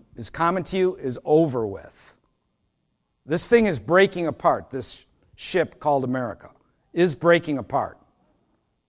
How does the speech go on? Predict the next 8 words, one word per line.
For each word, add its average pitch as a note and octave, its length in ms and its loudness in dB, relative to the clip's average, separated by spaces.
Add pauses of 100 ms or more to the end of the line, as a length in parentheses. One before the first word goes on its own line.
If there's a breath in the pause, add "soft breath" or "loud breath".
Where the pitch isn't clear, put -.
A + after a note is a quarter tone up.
(2500)
It's B2+ 220 -4
done D#3 320 6
with. - 340 -18 (1040)
And A#2+ 100 -6
you B2+ 60 -2
better F#3 320 8
understand F#3+ 600 4
that, E3+ 420 4